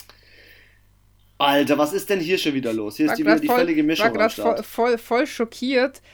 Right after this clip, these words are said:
Speaker 2: dass um zweiundzwanzig Uhr dreißig ein Spiel ist, aber das ist am Samstag. <laughs>
Speaker 1: Ja, genau. Samstag sind jetzt wieder, Samstag sind ja Spiele.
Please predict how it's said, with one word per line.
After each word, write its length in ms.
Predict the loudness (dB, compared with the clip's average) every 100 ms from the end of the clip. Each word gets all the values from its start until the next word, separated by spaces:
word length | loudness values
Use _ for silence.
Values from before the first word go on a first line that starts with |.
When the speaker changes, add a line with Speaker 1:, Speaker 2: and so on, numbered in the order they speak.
| -14
Speaker 2:
dass 200 | -8 -6
um 80 | -6
zweiundzwanzig 680 | -4 -2 -2 -2 -6 -6 -6
Uhr 80 | -6
dreißig 400 | -2 -2 -4 -8
ein 80 |
Spiel 380 | -8 -10 -8 -4
ist, 220 | -4 -4
aber 160 | -6 -8
das 160 | -10 -12
ist 140 | -8
am 120 | -8
Samstag. 640 | -6 -6 -6 -10 -10 -6 -6
<laughs> 20 | -8 -14 -16 _ _ _ _ _ _ _ _ _ _
Speaker 1:
Ja, 200 | 0 2
genau. 320 | 2 0 -2 0
Samstag 460 | 0 0 0 -2
sind 160 | 0 -2
jetzt 140 | -2
wieder, 280 | -4 -4 -4
Samstag 380 | -4 -4 -2 -6
sind 140 | -6
ja 80 | -8
Spiele. 460 | -8 -6 -2 -2